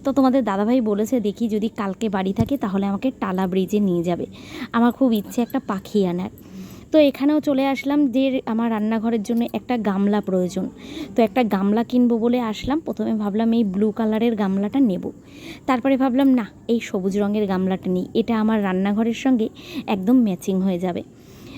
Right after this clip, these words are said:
তো এখানে অনেক কিছু দেখছিলাম, তার মধ্যে তোমাদের দাদাভাইয়ের জুতো ছিঁড়ে গেছে, জুতোটাও সেলাই করে নিল।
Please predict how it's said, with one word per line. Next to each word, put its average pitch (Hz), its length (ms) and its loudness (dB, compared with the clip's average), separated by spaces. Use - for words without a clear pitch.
তো 311 80 6
এখানে 294 240 4
অনেক 269 260 2
কিছু 285 180 -2
দেখছিলাম, 262 540 -2
তার 226 160 -2
মধ্যে 220 240 2
তোমাদের 220 340 0
দাদাভাইয়ের 196 420 0
জুতো 214 260 -2
ছিঁড়ে 220 260 0
গেছে, 226 280 0
জুতোটাও 214 440 0
সেলাই 180 320 0
করে 190 240 -2
নিল। 185 240 -2